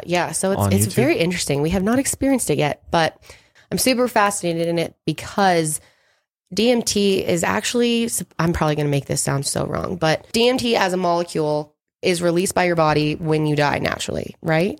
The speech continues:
Speaker 2: Yeah.
Speaker 1: This chemical.
Speaker 2: Yeah, it's in your body already.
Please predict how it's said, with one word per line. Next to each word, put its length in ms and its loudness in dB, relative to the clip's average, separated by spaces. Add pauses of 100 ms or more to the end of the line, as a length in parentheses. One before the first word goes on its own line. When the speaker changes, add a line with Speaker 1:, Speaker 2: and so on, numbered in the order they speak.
Speaker 2:
Yeah. 260 2 (300)
Speaker 1:
This 400 0 (120)
chemical. 520 0 (380)
Speaker 2:
Yeah, 140 2
it's 120 -2
in 120 2
your 100 0
body 240 0
already. 380 -4